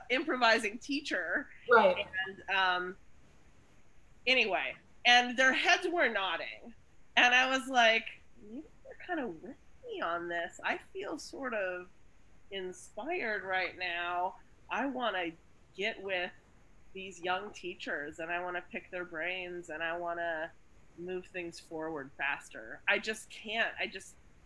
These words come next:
Speaker 1: it is so heartbreaking to hear from teachers who have been doing it for, you know, more than ten years,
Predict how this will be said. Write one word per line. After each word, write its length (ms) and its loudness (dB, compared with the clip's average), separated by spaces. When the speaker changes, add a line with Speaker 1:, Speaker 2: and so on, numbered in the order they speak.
Speaker 1:
it 100 -2
is 200 -4
so 720 2
heartbreaking 880 -2
to 100 -8
hear 260 -2
from 240 -6
teachers 480 -8
who 180 -2
have 140 -4
been 220 -2
doing 340 -4
it 120 -2
for, 120 -4
you 180 -4
know, 280 2
more 360 4
than 240 4
ten 360 2
years, 720 -6